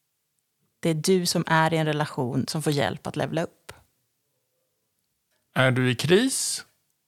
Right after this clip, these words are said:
Speaker 2: så ska du vända dig till professionell hjälp.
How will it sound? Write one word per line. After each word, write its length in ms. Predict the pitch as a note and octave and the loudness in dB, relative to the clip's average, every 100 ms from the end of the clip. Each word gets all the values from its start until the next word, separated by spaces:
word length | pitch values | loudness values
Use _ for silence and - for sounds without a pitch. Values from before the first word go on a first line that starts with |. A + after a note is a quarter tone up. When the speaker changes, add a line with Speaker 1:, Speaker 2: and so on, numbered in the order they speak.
| _ _ _ | _ _ _
Speaker 2:
så 140 | - C3 | -4 -2
ska 160 | C3 | 2
du 180 | C3 C3 | 2 2
vända 320 | C3 C3+ B2 | 2 2 2
dig 180 | B2+ B2+ | 2 0
till 120 | - | -2
professionell 560 | - A2 - A#2 A2+ A#2+ | -6 -6 -2 2 2 2
hjälp. 360 | D3+ A3+ - | 0 0 -4